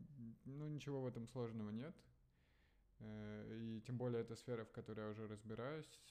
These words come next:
поэтому там только использовать то, что уже накопил, и то, что знаю. Эм,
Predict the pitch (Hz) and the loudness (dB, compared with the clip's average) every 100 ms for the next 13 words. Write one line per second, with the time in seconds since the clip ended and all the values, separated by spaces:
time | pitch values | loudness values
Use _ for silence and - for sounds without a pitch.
0 | - 101 104 101 107 107 104 104 101 110 | -4 0 2 0 0 0 2 0 -2 0
1 | 107 101 - - 117 110 113 - 113 110 | 0 0 -2 0 2 0 -4 0 0 0
2 | 104 101 - - 107 - 107 104 104 107 | 0 -2 -6 -4 -4 -4 -4 -2 -2 -2
3 | 107 104 107 117 120 107 107 - 101 107 | -2 -4 -4 -2 0 -2 -4 -6 -2 0
4 | 95 104 - - - - - - - - | -2 -6 -14 -20 -20 -20 -20 -20 -20 -20
5 | - 110 110 113 117 117 117 117 113 | -10 -6 -4 -2 -2 -2 -2 -4 -4